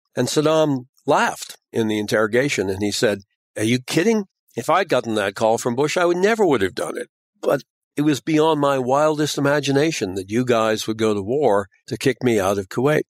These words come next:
I had no reason to believe that that would happen."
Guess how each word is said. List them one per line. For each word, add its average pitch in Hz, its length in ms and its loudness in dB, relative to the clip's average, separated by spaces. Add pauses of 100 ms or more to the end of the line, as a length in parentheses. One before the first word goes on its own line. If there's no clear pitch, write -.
(300)
I 113 140 -2
had 110 140 0
no 113 360 2
reason 117 360 2
to 107 80 2
believe 104 340 2
that 92 200 -4
that 90 200 -4
would - 100 -6
happen." - 340 -4